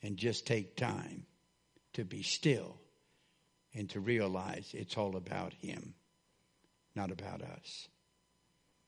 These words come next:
Matthew twenty-eight nine, this is, talks about the post-resurrection. As, "And as they went to tell his disciples,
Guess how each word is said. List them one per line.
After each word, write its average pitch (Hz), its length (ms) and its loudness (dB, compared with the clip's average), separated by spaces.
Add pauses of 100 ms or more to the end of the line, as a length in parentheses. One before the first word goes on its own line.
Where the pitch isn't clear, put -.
(540)
Matthew 165 400 12
twenty-eight 156 640 10
nine, 131 480 8
this 143 260 8
is, 127 160 4
talks 143 340 8
about 135 320 6
the 131 80 2
post-resurrection. 139 1300 6 (600)
As, 143 280 10
"And 160 260 12
as 165 220 12
they 175 140 12
went 170 300 12
to 151 80 4
tell 175 280 12
his 165 160 12
disciples, 190 800 10